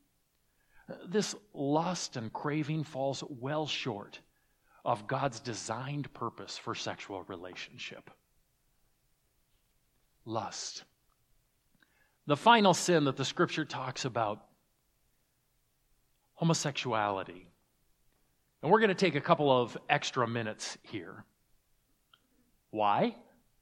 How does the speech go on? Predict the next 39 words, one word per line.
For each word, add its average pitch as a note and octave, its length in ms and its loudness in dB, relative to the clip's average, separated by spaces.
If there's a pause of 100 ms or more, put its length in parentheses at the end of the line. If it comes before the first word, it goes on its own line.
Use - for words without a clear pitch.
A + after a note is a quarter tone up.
(600)
Uh, D#3 140 -6
because F#3+ 440 8
in G3 220 6
our C4 220 12
society, D3+ 520 6
more A#3+ 200 10
than G#3+ 180 8
any B3 320 4
of A3+ 80 4
the F#3 140 8
other G3 180 10
sins E3+ 440 6
that C#3+ 120 0
the D3 80 0
scripture F3+ 320 4
talks C4+ 340 8
about, C#3+ 400 10 (360)
this A3+ 360 8
is F#3+ 200 4
being F#3 280 6
celebrated. C#3 600 6
We F#3+ 100 4
just C4 200 2
came A3 200 2
off G3 320 6
a D#3 120 8
month G3 320 10 (400)
in F3 240 8
which F#3 240 8
this F#3 360 6
particular E3 1120 4
act F3+ 460 6
that E3+ 160 6
the D3+ 80 2
Bible G3 440 6
talks A3+ 440 6
about D3 360 10
as D3+ 200 4
sin E3+ 520 6